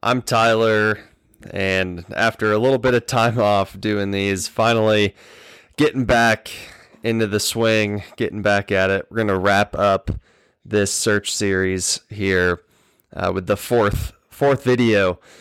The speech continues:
Now, there is seven total. Uh, the last three are, are pretty heavy, um, on the details of Catholicism and, uh, you know, Christianity in general. Obviously, we've been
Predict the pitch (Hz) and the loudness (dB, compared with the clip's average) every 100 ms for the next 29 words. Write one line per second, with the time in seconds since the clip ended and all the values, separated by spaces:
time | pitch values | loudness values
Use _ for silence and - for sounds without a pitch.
0 | - - 127 127 165 147 - 143 131 135 | -20 -4 0 2 2 2 0 2 2 0
1 | 131 - 123 120 120 123 - - 95 98 | -2 0 2 2 2 0 -2 -4 -4 0
2 | 107 131 120 - - 104 107 107 101 90 | 2 2 2 -2 -6 -2 0 0 0 -2
3 | 85 _ - - _ - - 214 208 131 | -4 _ -20 -20 _ -4 -2 0 0 0
4 | - 139 120 117 98 92 - - 95 92 | 2 0 2 -2 -2 -8 -12 -4 0 0
5 | 90 87 82 85 - 110 110 104 98 92 | 0 -4 -6 -14 -4 0 2 2 0 -4
6 | 87 _ _ _ _ - 110 95 90 - | -10 _ _ _ _ -4 0 2 0 -2
7 | _ _ _ _ 110 - 151 - 131 107 | _ _ _ _ -10 0 0 2 2 2
8 | 101 95 - - 95 98 95 90 - - | 2 -2 -8 -6 -2 0 0 -4 -14 -20
9 | - 113 - 107 104 98 110 98 104 101 | -12 -8 0 2 2 2 -2 -2 -2 -2
10 | 95 90 85 _ - - _ - 90 87 | -4 -6 -10 _ -20 -20 _ -10 -6 -6
11 | 85 78 _ _ _ _ _ - 110 95 | -8 -14 _ _ _ _ _ -10 -8 -4
12 | 143 127 - 110 110 107 104 101 101 98 | -2 -2 0 2 2 2 0 0 0 0
13 | 92 101 - 98 92 95 92 | 0 0 -2 -4 -2 -2 -2